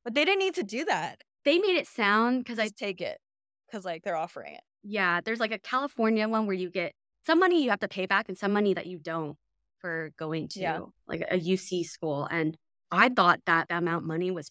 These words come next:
Speaker 2: fully mine. So I'm like,
Speaker 1: Oh my
Speaker 2: "Okay, I can spend
Speaker 1: God.
Speaker 2: whatever."
Speaker 1: If only you went to U C S D and went to my financial literacy workshops that I hosted. <laughs> That's so crazy to me because, uh, I was just gonna say, I remember, like, so every year they offer you, like, a set amount of, like,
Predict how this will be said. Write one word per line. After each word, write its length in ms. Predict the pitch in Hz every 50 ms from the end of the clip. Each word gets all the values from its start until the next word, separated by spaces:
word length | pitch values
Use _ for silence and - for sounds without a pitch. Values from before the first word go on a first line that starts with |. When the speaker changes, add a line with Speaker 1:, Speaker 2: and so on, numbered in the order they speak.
| - _
Speaker 2:
fully 600 | 247 226 240 240 226 208 202 196 185 180 185 - - _ _ _ _ _ _ _ _
mine. 440 | 202 226 220 202 214 208 185 185 190
So 100 | - 220
I'm 120 | 190 190 -
like, 180 | - - 185
Speaker 1:
Oh 80 | 185 185
my 200 | 180 175 - 254
Speaker 2:
"Okay, 40 | -
I 40 |
can 140 | 175 170 170
spend 220 | 170 165 160 - -
Speaker 1:
God. 40 |
Speaker 2:
whatever." 460 | 185 190 185 170 170 170 170 170 170 - _ _ _ _ _ _ _ _ _ _ _ _ _ _ _ _
Speaker 1:
If 100 | 226 226 -
only 280 | 247 285 320 381 392 359
you 60 | 339
went 120 | 302 311 -
to 80 | - 311
U 100 | 277 277
C 160 | - - 262
S 140 | 262 - -
D 220 | 254 254 240 220
and 100 | 196 190
went 180 | 196 202 220 -
to 80 | - 247
my 180 | 220 214 214
financial 560 | - - 226 208 208 208 208 220 - 254 233 214
literacy 360 | 202 208 220 247 - - 196
workshops 460 | 170 175 190 - - 175 156 185 -
that 120 | - 185 180
I 100 | 190 196 214
hosted. 440 | 190 190 - - 185 190 202 214 - - _ _ _ _
<laughs> 420 | 302 _ 381 - - 339 - _ _ _ _ _ _ _
That's 200 | 359 381 - -
so 160 | - 330 330
crazy 300 | - - 294 302 277 311
to 80 | 285 269
me 180 | 247 226 208 196
because, 440 | 240 240 226 262 254 247 220 - - _ _ _ _ -
uh, 40 | - - -
I 100 | 220 240
was 120 | 240 240 240
just 100 | 240 240
gonna 120 | 240 226
say, 180 | - 220 196 117
I 300 | - 208 226 233 247 262 262
remember, 540 | 247 247 247 247 247 262 262 262 247 226
like, 280 | 208 208 196 185 - - _ _ _ _ _ _ _ _ _ _ _ _ _ _ _ _ _ _ _ _ _ _ -
so 180 | - - 254 233
every 300 | - 240 254 320 381 320
year 220 | 240 214 208 208
they 120 | 208 185 139
offer 280 | 170 180 180 - 196
you, 220 | 185 180 175 175 170
like, 160 | 165 165 180
a 40 | -
set 180 | - 190 180
amount 320 | 180 180 196 180 175 - -
of, 240 | - 165 170 -
like, 280 | 190 180 165 170 -